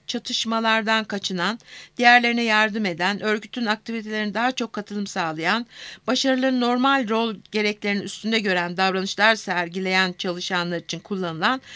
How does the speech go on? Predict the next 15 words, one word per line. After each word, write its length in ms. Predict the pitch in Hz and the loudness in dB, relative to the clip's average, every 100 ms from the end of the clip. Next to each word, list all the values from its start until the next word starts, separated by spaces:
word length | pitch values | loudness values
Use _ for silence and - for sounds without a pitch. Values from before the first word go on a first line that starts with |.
| - - | -18 -8
kavram 400 | - 220 196 185 | 2 2 4 -2
aşağıdakilerden 800 | 208 214 202 180 190 175 180 175 | -2 0 0 0 -4 -2 -2 -2
hangisidir? 580 | 202 165 139 - 262 220 | -2 -4 -4 -6 -2 0
A. 100 | 190 | 0
Uyumluluk. 540 | 190 175 151 214 262 | -2 -4 -2 -4 -2
B. 160 | 208 202 | -2 -2
Sorumlu 440 | - 190 180 160 | -2 -4 -4 -6
tip. 240 | 147 262 277 - - - - | -6 -4 -4 -8 -20 -20 -6
C. 200 | 254 254 | 0 0
Çekingen. 800 | - 269 - 190 180 196 254 247 | 0 -4 -2 -6 -2 2 2 2
D. 160 | 226 214 | 0 0
Meraklı 480 | 202 185 180 - | 0 -2 -4 -8
olmayan. 520 | 156 196 165 156 254 - | -4 -4 -4 -4 -4 -4
E. 120 | 226 | -2
Yardımsever. 1120 | 247 240 190 180 175 165 - 151 - - - | -2 0 2 2 0 -8 -4 -4 -4 -6 -12